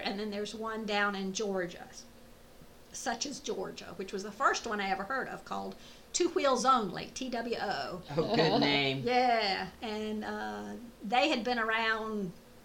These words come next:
Speaker 1: since seventies or eighties. So
Speaker 3: Wow.
Speaker 1: they were probably th-, the first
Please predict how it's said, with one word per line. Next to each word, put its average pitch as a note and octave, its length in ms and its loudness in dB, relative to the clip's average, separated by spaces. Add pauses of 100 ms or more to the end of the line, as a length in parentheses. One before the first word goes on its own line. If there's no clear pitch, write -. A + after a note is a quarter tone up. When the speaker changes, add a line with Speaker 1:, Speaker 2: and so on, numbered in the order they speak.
(380)
Speaker 1:
since - 540 -10 (800)
seventies G#3 640 -4
or E3+ 120 -12
eighties. - 500 -8 (160)
So F#3 80 -4
Speaker 3:
Wow. F3+ 80 -4
Speaker 1:
they A#3 120 -4
were B3 100 -4
probably G#3+ 460 -6
th-, - 180 -14 (160)
the G#3 80 -8
first G3 520 -4